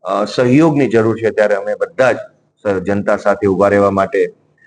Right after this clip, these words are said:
હું અને અમારી ટીમમાંથી ઈશુદાનભાઈ સહિતના બધા લોકો કાલે સુરત જવાના છીએ. આ સિવાય ત્યાં, અ, કતારગામ વિસ્તારમાં, અ, ટાઉન પ્લાનિંગ ટી પીને લઈને એક, એક બહુ મોટી લડાઈ ચાલી રહી છે.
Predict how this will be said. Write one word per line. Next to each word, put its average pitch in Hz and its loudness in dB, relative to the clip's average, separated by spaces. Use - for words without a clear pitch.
હું 110 0
અને 104 2
અમારી 98 2
ટીમમાંથી 98 -2
ઈશુદાનભાઈ 98 0
સહિતના 95 -4
બધા 104 2
લોકો 101 -2
કાલે 98 2
સુરત 98 0
જવાના 98 0
છીએ. 98 -2
આ 110 0
સિવાય 127 2
ત્યાં, 120 0
અ, 117 -4
કતારગામ 117 0
વિસ્તારમાં, 113 2
અ, 104 -2
ટાઉન 127 0
પ્લાનિંગ 120 0
ટી 123 0
પીને 120 0
લઈને 113 2
એક, 110 0
એક 104 -4
બહુ 120 2
મોટી 110 0
લડાઈ 104 2
ચાલી 113 0
રહી 110 0
છે. - -12